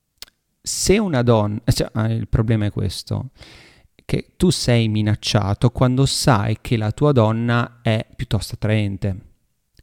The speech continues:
perché è piuttosto attraente per te. E infatti,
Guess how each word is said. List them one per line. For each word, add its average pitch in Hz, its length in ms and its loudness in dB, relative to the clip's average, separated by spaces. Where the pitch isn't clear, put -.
perché - 240 -2
è 107 40 -6
piuttosto 110 400 -4
attraente 101 440 -6
per - 200 -4
te. 92 240 0
E 117 100 -2
infatti, 104 720 -2